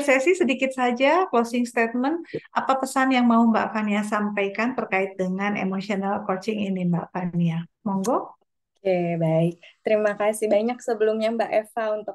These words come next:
Speaker 2: kesempatannya gitu kan. Terus saya juga senang banget sebetulnya, nggak menyangka bahwa wow seramai ini ya. <laughs>
Speaker 1: Betul, tadi sampai seratus, eh,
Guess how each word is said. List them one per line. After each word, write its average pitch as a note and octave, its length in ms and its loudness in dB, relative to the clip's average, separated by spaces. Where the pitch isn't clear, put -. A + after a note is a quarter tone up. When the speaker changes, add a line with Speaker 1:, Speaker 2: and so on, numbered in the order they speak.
Speaker 2:
kesempatannya G3 1120 -4
gitu F3+ 240 -4
kan. F3 240 -2
Terus - 280 0
saya F#3+ 240 2
juga E3 300 -4
senang G#3+ 240 -8
banget F3 400 -10
sebetulnya, F#3 460 2
nggak A3+ 200 2
menyangka A3 360 0
bahwa G#3 200 -4
wow B3 380 -4
seramai G#3+ 420 -4
ini A#3+ 160 -2
ya. C4 80 2
<laughs> F4 320 -6
Speaker 1:
Betul, G#4 480 6
tadi D#4 200 4
sampai D4 360 4
seratus, D#4+ 800 2
eh, C4 300 6